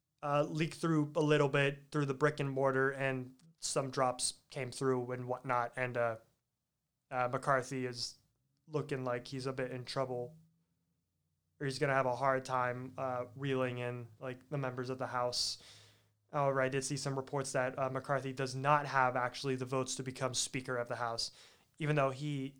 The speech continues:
the Republicans will take the House. We shall see. This remains to be unseen. However,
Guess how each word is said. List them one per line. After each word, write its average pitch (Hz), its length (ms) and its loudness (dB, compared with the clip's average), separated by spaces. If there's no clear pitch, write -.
the 156 80 0
Republicans 139 520 0
will 151 260 6
take 147 240 -2
the 120 80 -4
House. 113 240 -10
We 165 140 0
shall 214 280 8
see. 190 240 0
This 139 200 -2
remains 269 320 4
to 247 60 -8
be 233 100 0
unseen. 165 580 0
However, 202 640 6